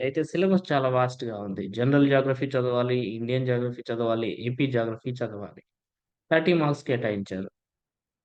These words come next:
ప్రిలిమ్స్ ఈజీగా కట్టెక్కాలంటే ఒక స్ట్రాటజీ అనుసరించాలి ఫ్రెండ్స్. మనం స్ట్రాంగ్ ఉన్నటువంటి సబ్జెక్ట్స్‌ని పదే పదే చదువుకోవాలి. ఇండియన్ హిస్టరీ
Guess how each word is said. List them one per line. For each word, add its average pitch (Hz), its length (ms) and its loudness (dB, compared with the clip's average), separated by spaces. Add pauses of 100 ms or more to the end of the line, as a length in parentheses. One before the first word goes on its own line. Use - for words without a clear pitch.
(600)
ప్రిలిమ్స్ 233 420 4
ఈజీగా 185 420 8
కట్టెక్కాలంటే 147 680 2
ఒక 165 140 0
స్ట్రాటజీ 139 420 0
అనుసరించాలి 123 540 -4
ఫ్రెండ్స్. 101 360 -6
మనం 135 260 4
స్ట్రాంగ్ 143 440 0
ఉన్నటువంటి 131 520 -2
సబ్జెక్ట్స్‌ని 120 640 -4
పదే 104 220 -4
పదే 110 220 -4
చదువుకోవాలి. 98 720 -6
ఇండియన్ 156 340 2
హిస్టరీ 131 420 -2